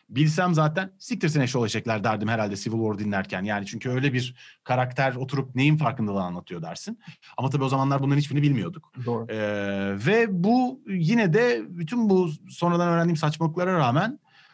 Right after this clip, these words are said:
Speaker 1: o dinlediğim dönemin, o dinlediğim şarkıların anıları hep güzel bir yerde, güzel bir şekilde kalmaya devam edecek. Ee, çünkü onlar benim anılarım yani aslında. Müzikten daha güçlü onlar.
Speaker 2: Kesinlikle. Bu arada
Speaker 1: Müzisyenlerden
Speaker 2: Axl
Speaker 1: de
Speaker 2: Rose,
Speaker 1: daha güçlü.
Speaker 2: bu arada Axl Rose için, e, şöyle bir, e, tanımlamam var.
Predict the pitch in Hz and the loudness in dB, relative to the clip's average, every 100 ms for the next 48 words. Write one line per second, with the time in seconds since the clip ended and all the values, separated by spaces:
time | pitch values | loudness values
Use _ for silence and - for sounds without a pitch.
0 | _ _ 175 190 147 180 196 202 208 220 | _ _ 4 6 8 8 8 8 6 6
1 | 220 185 165 147 196 220 160 175 180 196 | 8 8 8 8 6 6 6 6 6 6
2 | 196 185 156 165 170 170 165 170 180 220 | 6 6 4 6 6 6 6 6 6 4
3 | 202 165 110 165 185 120 127 170 170 143 | 2 -2 0 2 2 0 2 4 6 6
4 | 117 117 190 208 160 120 165 170 151 156 | 4 2 2 2 0 2 4 4 2 2
5 | 151 156 139 143 156 147 151 143 127 110 | 2 2 4 4 6 4 4 4 2 0
6 | - - 131 123 - - - - 113 107 | -4 -12 -12 -12 -14 -18 -10 -2 0 0
7 | 107 220 190 180 175 175 147 120 98 85 | 2 2 4 4 6 6 6 4 0 -2
8 | 78 85 90 - 92 92 117 123 - 131 | -6 -8 -10 -10 -8 -4 -2 -4 -2 -2
9 | 127 123 131 135 117 - 131 - - - | 0 0 0 0 -2 -6 -10 -10 -14 -18
10 | - _ _ - 123 117 113 - 113 _ | -20 _ _ -16 -10 -8 -8 -10 -16 _
11 | _ - - 143 143 147 151 147 147 147 | _ -14 0 4 6 6 4 4 4 4
12 | 160 147 113 101 - - - 143 180 135 | 4 2 0 -4 -10 -14 -2 0 2 0
13 | - 185 180 185 - - 165 160 - 127 | 0 -2 0 0 -2 -4 -2 0 2 0
14 | 123 160 170 147 139 120 120 120 - 135 | 2 2 2 2 0 0 0 0 0 2
15 | 139 135 143 123 120 | 2 2 2 2 0